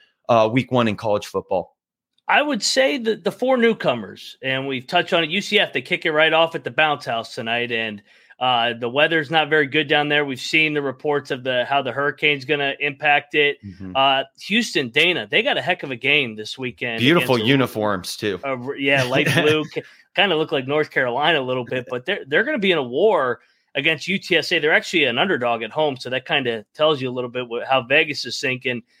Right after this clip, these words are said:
Speaker 2: It's a rematch of a triple overtime game where U T S A blew a seventeen point lead. And then everybody knows you have ties to B Y U, man. I think that's a tricky spot in that
Speaker 1: It
Speaker 2: late
Speaker 1: is.
Speaker 2: window against another team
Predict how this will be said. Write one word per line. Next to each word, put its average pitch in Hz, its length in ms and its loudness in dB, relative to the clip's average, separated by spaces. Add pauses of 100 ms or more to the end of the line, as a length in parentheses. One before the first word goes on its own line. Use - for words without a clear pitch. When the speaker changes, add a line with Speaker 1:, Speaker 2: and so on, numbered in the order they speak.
(160)
Speaker 2:
It's 147 140 -8
a 139 40 -4
rematch 165 480 2
of 139 80 -10
a 131 60 -6
triple 175 340 -2
overtime 160 480 2
game 151 320 2
where 139 140 0
U 151 180 -6
T - 160 -2
S 139 160 -6
A 147 220 4
blew 131 280 -4
a 156 40 -4
seventeen 147 520 -4
point 143 320 -6
lead. 151 320 -2 (460)
And 170 160 0
then 170 320 2 (160)
everybody 170 420 0
knows 170 340 0
you 170 100 2
have 160 120 -2
ties 180 340 2
to 151 60 -10
B 156 160 -4
Y 170 180 4
U, 156 180 -2
man. 185 340 -2 (640)
I 170 140 4
think 226 200 -8
that's 226 180 2
a 196 80 -2
tricky 220 400 -4
spot 196 380 2
in 175 60 -4
that 165 160 2
Speaker 1:
It 151 40 -6
Speaker 2:
late 175 180 2
Speaker 1:
is. 156 60 -6
Speaker 2:
window 160 340 2
against 143 380 -2
another 143 360 0
team 170 600 -2